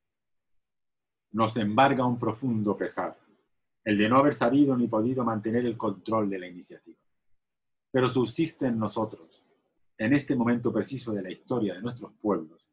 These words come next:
y de la humanidad, una inmensa esperanza, la de poder dar lo mejor de nosotros mismos en la reconstrucción de nuestras sociedades desestructuradas,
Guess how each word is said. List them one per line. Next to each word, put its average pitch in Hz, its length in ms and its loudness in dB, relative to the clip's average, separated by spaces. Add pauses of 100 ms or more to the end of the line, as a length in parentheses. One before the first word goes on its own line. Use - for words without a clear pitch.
(280)
y 110 100 4
de 120 140 6
la 120 140 2
humanidad, 104 520 -2 (380)
una 139 200 6
inmensa 139 560 4
esperanza, 95 580 -6 (680)
la 113 160 4
de 120 120 6
poder 131 320 4
dar 135 200 4
lo 123 80 0
mejor 117 300 0
de 110 80 -10
nosotros 107 400 -10
mismos 95 400 -8 (460)
en 117 120 2
la 120 100 6
reconstrucción 117 600 0
de 113 100 0
nuestras 101 280 -6
sociedades 110 480 -2
desestructuradas, - 840 -8